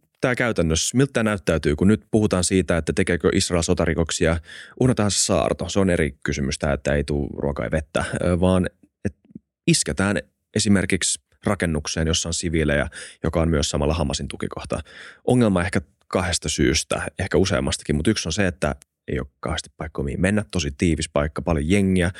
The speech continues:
ja sit toisaalta ei vaikuta siltä, että Hamasia kauheasti kiinnostaa, mihin he laittaa omat tukikohtansa.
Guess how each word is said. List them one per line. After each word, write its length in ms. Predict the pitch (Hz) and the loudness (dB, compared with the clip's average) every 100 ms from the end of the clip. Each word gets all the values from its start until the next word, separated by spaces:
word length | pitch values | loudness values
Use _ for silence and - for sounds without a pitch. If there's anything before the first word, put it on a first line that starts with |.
| - - - | -12 -16 -8
ja 60 | 87 | -4
sit 120 | 90 | 0
toisaalta 480 | 98 90 87 85 - - | 2 2 2 2 -2 0
ei 120 | 98 | 0
vaikuta 260 | 104 101 92 | 2 0 0
siltä, 200 | 101 87 | 0 0
että 100 | 78 | 0
Hamasia 240 | 92 90 | 0 0
kauheasti 300 | 82 82 85 - | 0 -2 -4 -2
kiinnostaa, 720 | 76 71 - - - - - - | -2 0 -4 -4 -4 -6 -8 -4
mihin 240 | 90 80 | -2 -2
he 60 | - | -2
laittaa 380 | 78 67 - 60 | -2 -2 -4 -4
omat 180 | 73 | -4
tukikohtansa. 580 | - 71 67 - 65 - | -6 -8 -8 -8 -10 -10